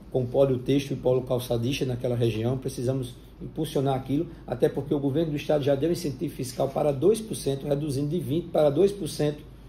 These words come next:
o, o I C M S para o polo têxtil. Precisamos ter essa vocação têxtil na região do Aloysio Campos. Vamos fortalecer também o polo calçadista, mas precisamos de um terceiro distrito industrial.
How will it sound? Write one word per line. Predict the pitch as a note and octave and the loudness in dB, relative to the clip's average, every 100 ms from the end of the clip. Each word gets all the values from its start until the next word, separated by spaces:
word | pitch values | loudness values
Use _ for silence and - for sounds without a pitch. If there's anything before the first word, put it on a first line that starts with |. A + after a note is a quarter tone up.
| - - - - - | -18 -18 -18 -18 -2
o, | C3+ C#3 C3+ C3+ B2+ A2+ | 2 4 4 4 2 2
o | C3+ | 2
I | C#3 | 2
C | - | 2
M | D#3 C3+ | 2 6
S | C#3 D3 C#3 - - - - - | 6 6 4 -6 -12 -18 -20 -6
para | - D#3+ | 4 6
o | E3 | 4
polo | E3 C#3+ A#2+ | 2 2 2
têxtil. | A#2+ C#3+ - - F#3 - - - - - - - | 2 2 0 -4 -8 -10 -14 -2 0 0 -4 -2
Precisamos | D3 D#3+ E3 E3+ - - - - - - - - | -2 2 2 2 -4 -12 -18 -20 -20 -20 -8 6
ter | F#3 | 8
essa | G3+ F#3 | 8 6
vocação | D3 C#3+ C#3+ - C#3 C3 | 4 6 6 4 2 0
têxtil | B2 C#3 C3+ - A2+ - - - - | 2 2 2 -2 -6 -8 -16 -18 -10
na | C#3 C#3+ | 0 4
região | D3 C#3 C#3+ | 6 6 6
do | C#3+ | 6
Aloysio | C#3 B2+ A#2 | 6 4 0
Campos. | A#2 C3+ D#3 D#3+ - - - | 0 0 0 -4 -12 -18 -10
Vamos | C3 D3 D#3+ - - - | -2 -2 -4 -10 -16 -2
fortalecer | D3 D3 D#3 D3+ D3 | 0 4 4 4 0
também | D3 C#3 | 0 0
o | C#3 | 2
polo | C#3+ C#3 | 2 2
calçadista, | C#3 C3 B2+ A#2+ A#2 A2+ - F3 - - - - | 2 0 2 0 0 -2 -2 -4 -6 -18 -14 -2
mas | C3+ - | 2 2
precisamos | G3+ F3+ F3+ G3 E3 | 0 0 2 2 2
de | G3+ | 0
um | |
terceiro | G#3 F3+ G3+ F#3+ | 4 4 4 2
distrito | F#3+ F3 G3+ | 0 -2 -2
industrial. | F3+ F3+ F#3+ D3+ B2 A#2 | -2 0 4 6 6 0